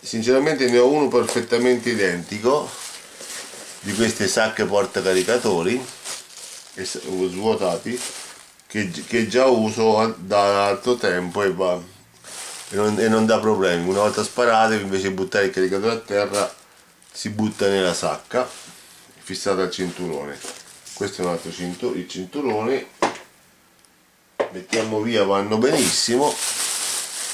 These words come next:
erano un, un optional. E adesso veniamo all'oggetto che era il mio, il mio acquisto.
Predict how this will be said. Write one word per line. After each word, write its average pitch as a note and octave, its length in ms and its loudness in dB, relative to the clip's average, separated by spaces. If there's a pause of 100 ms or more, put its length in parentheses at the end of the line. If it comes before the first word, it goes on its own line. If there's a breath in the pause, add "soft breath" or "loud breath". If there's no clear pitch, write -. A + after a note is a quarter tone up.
(100)
erano A2 380 4
un, A2+ 120 0 (240)
un A#2 180 0
optional. B2 640 2
E - 60 2
adesso B2 400 4
veniamo A2+ 260 4
all'oggetto G#2+ 640 0
che G2+ 240 0 (240)
era G2 340 2 (2250)
il A2+ 100 2
mio, A2 300 4
il G#2+ 160 0
mio G#2+ 220 4
acquisto. F2 640 -4